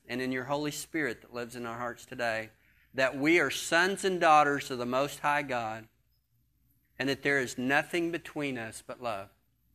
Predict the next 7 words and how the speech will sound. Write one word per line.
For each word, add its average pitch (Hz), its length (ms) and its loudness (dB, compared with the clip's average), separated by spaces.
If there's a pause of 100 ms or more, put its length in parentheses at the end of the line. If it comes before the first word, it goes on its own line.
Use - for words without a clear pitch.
(1120)
And 117 100 -8
Lord, 131 220 0
we 143 140 0
accept 160 600 -2
your 160 120 -4
love 139 260 2
today, 117 460 0